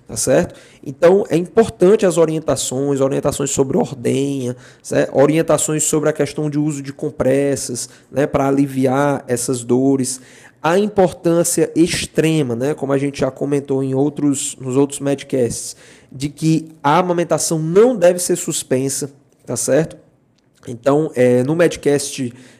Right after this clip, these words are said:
é, sobre aleitamento, né, a gente até citou de que caso, né, aquele seio realmente esteja drenando uma secreção purulenta através dele, aí você, é, seria de bom grado você suspender a amamentação. Mas,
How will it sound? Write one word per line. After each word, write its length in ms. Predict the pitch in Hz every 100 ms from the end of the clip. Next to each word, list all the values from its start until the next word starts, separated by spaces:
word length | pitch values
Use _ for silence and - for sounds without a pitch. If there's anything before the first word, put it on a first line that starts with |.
| _
é, 280 | 127 120 117
sobre 300 | 113 139 135
aleitamento, 720 | 131 131 123 113 143 165 139
né, 200 | 123 147
a 60 | 151
gente 240 | 139 135
até 460 | 139 - 143 156 160 - - -
citou 640 | - - 175 175 156 175 175
de 100 | 147
que 360 | - 151 156 151
caso, 600 | - 151 208 175 165 147 -
né, 180 | 127 156
aquele 280 | - 151 143
seio 300 | - 143 135
realmente 340 | 143 147 139
esteja 280 | - 147 156
drenando 580 | 131 147 156 147 143 131
uma 120 | 131
secreção 520 | - 143 139 139 170
purulenta 760 | - 156 139 135 170 - 123 110 - - -
através 560 | - 135 127 123 113
dele, 360 | 110 143 180 135 - - - _
aí 220 | 123 139
você, 320 | 151 170 190 190 - _ _ -
é, 480 | 127 131 131 131 131
seria 260 | - 139 151
de 60 |
bom 180 | 156 156
grado 240 | 147 156
você 280 | 151 160 175
suspender 840 | 165 175 - - 180 147 143 165 170
a 140 | -
amamentação. 600 | 143 147 151 156 180 - 120
Mas, 540 | 139 180 214 - -